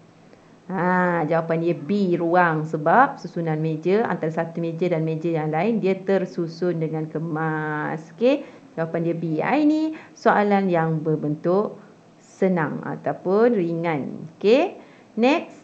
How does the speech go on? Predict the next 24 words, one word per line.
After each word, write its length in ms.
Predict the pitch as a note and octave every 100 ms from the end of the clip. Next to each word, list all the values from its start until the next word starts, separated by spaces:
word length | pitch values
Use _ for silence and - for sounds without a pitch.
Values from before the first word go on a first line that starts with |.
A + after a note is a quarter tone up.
| -
Okey, 320 | E3+ E3 D3
ini 320 | - F#3 G#3+ G#3+
kita 240 | E3+ D3+
ada 160 | D3+ D3
nampak 320 | F3+ G3+ F#3
ada 40 | -
peta 240 | D#3+ - -
X 320 | B3+ C#4+ C#4+
mempunyai 400 | A3 G#3+ G3+ F3+ F#3
tinggi, 480 | E3+ E3 D#3+ F#3 F#3+
lebar, 400 | D#3+ D#3+ E3+ E3
jisim 320 | D#3 D#3+ D#3+
dan 240 | D#3+ E3 F3+
berat. 400 | C4 B3+ - -
Ha, 80 | D3+
ini 180 | F#3 D4+
soalan 380 | D#4 A#3+ C4 C4
ni 160 | D#4 D#4
soalan 380 | G3+ E3+ E3
yang 160 | E3+ F3
sederhana 580 | F#3 F3 E3+ F3 E3 -
sebab 320 | - E3 D3
dia 100 | F3
nak 180 | F3+ -